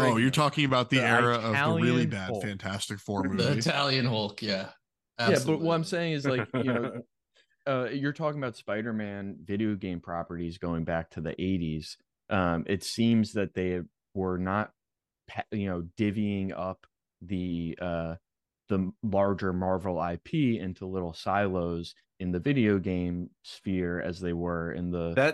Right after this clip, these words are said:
Speaker 2: you know,
Speaker 4: seems
Speaker 2: the
Speaker 4: to
Speaker 2: television
Speaker 4: still,
Speaker 2: and
Speaker 4: still
Speaker 2: movies.
Speaker 4: be the trend, though. That, that still se-, seems to be the trend, 'cause it's like, I'm pretty sure Insomniac has, like, a pretty sh-, uh, not exclusive, because we also, s-, obviously we got fucking the,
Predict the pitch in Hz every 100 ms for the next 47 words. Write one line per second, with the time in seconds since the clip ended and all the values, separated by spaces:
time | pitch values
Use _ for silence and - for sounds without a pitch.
0 | - - 156 170 180 147 127 92 92 127
1 | 135 82 85 85 127 127 123 123 107 -
2 | 110 107 107 92 90 76 - 104 107 110
3 | 113 110 131 120 - - 120 - 110 -
4 | 104 92 107 92 101 92 - 101 - -
5 | 110 - 131 - 127 113 107 - 101 98
6 | 90 87 87 - - - 98 92 - 92
7 | 85 82 - _ _ _ _ _ _ _
8 | _ - 104 - - 123 107 98 92 -
9 | - - - 104 117 113 113 131 160 170
10 | - 139 131 143 165 160 - 123 104 113
11 | 117 - 113 - - 113 110 - 104 92
12 | 98 95 - 101 - 92 90 82 - 104
13 | 95 87 85